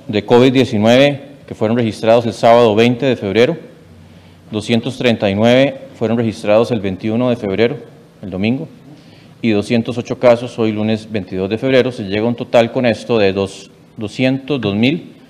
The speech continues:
seiscientos setenta y cuatro casos confirmados por covid diecinueve. De los anteriores,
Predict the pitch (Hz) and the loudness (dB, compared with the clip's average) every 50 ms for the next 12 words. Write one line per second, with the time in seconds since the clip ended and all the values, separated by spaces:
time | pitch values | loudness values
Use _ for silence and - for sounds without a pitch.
0 | _ _ _ _ _ _ _ _ - - 110 104 104 - - 127 123 123 127 123 | _ _ _ _ _ _ _ _ -10 -4 -4 -4 -4 -4 -2 0 0 0 0 -4
1 | - - - 143 131 - - - - - 113 - 110 104 95 101 98 95 - 107 | -10 -10 -10 -10 -10 -12 -18 -14 -10 -10 -8 -6 -6 -6 -6 -6 -8 -6 -2 -2
2 | 107 107 - 120 - - 120 107 - 120 110 - - 107 101 - 101 92 95 101 | -2 -2 -2 -8 -4 -2 -2 -2 -2 -4 -12 -8 -8 -8 -6 -6 -8 -4 -2 -2
3 | 98 98 101 104 - - - - - - 95 - - 101 95 98 98 98 98 - | -2 -2 -4 -8 -12 -20 -20 -16 -12 -12 -10 -8 -6 -6 -4 -4 -4 -4 -6 -8
4 | 101 92 95 95 87 85 - - - _ _ _ _ _ _ - - _ _ _ | -6 -6 -4 -4 -4 -6 -10 -16 -20 _ _ _ _ _ _ -20 -20 _ _ _
5 | - - - - - _ - 113 104 104 101 104 101 104 98 - 107 92 - 110 | -20 -20 -20 -20 -20 _ -10 -4 -2 0 0 0 -2 -2 -4 -4 -6 -4 -2 2
6 | 110 131 139 156 185 180 - - - | 4 4 6 6 4 0 -2 -8 -16